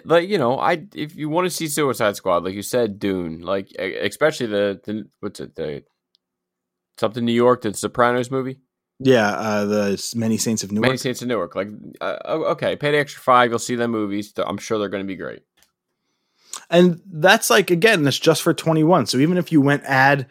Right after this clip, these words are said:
Speaker 2: free for the rest of twenty-one, and then at the end of that, then go down to ten in January when there are no more major releases,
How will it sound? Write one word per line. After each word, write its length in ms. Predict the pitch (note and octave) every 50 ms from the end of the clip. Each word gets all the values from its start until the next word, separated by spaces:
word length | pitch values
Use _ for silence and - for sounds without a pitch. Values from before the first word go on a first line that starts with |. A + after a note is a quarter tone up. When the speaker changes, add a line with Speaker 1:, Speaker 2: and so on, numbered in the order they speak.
| _ _ _ -
Speaker 2:
free 680 | - - - - D3 D3+ D#3 D3+ C#3+ C3+ C3 C#3+ - - _ _
for 140 | - - C3+
the 100 | C3 B2
rest 240 | B2+ C3+ B2+ - C3+
of 80 | A2+
twenty-one, 560 | - - - C#3+ C3 A#2 A2+ C3 D3 C#3+ C3 -
and 140 | B2+ C3+ C#3
then 100 | C#3 C#3
at 80 | B2
the 120 | B2 B2+ C3
end 120 | C#3+ D#3
of 120 | E3 C#3
that, 360 | C3 C3 D3+ F#3 G#3 A#3 - _ _ _ _ _ -
then 180 | - F3 A3 B3
go 140 | G3 D3 C3+
down 180 | B2+ A2+ G#2+
to 80 | G#2 G#2
ten 340 | - - A#2+ G#2 E2+ D2+ - _ _
in 140 | - C3 C3
January 560 | B2 E3 F3 G3 A#3+ G#3+ C#3+ G#2 F2 D#2+ E2
when 140 | F2 - -
there 140 | A#2+ A#2+ A2+
are 180 | C3 C#3+ F3 F#3
no 100 | E3+ D3+
more 200 | C3+ B2 A#2+ A2+
major 280 | G#2+ G#2 G2+ F2+ G#2 G2+
releases, 420 | F#2+ F2+ F#2 G2 - - C#3